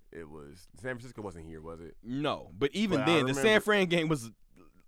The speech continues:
Speaker 1: Case
Speaker 2: can
Speaker 1: in
Speaker 2: talk
Speaker 1: point.
Speaker 2: about it if you want to.
Speaker 1: Case in point.
Speaker 2: Bryce Hamilton is probably the only person that should bring up that game, and even then, he probably shouldn't.
Speaker 1: He probably doesn't want to.
Speaker 2: Yeah, exactly.
Speaker 1: Um, yeah, I don't know, man. I don't know.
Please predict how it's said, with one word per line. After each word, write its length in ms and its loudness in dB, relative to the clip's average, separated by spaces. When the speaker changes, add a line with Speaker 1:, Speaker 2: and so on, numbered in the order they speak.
Speaker 1:
Case 80 -16
Speaker 2:
can 80 0
Speaker 1:
in 60 -2
Speaker 2:
talk 180 4
Speaker 1:
point. 60 0
Speaker 2:
about 120 2
it 60 0
if 40 -6
you 100 -4
want 180 -6
to. 80 -16
Speaker 1:
Case 160 -6
in 80 -10
point. 340 -8
Speaker 2:
Bryce 240 4
Hamilton 380 -2
is 40 -12
probably 180 -4
the 100 -8
only 180 -2
person 320 -4
that 100 -8
should 140 -14
bring 220 -8
up 140 -12
that 180 -10
game, 320 -16
and 100 0
even 200 0
then, 180 -4
he 80 -4
probably 260 -8
shouldn't. 300 -18
Speaker 1:
He 160 -14
probably 220 -2
doesn't 180 -8
want 200 -6
to. 180 -16
Speaker 2:
Yeah, 120 4
exactly. 560 -2
Speaker 1:
Um, 500 -10
yeah, 260 -2
I 60 0
don't 320 -4
know, 300 -4
man. 520 -4
I 140 -10
don't 380 -6
know. 480 -8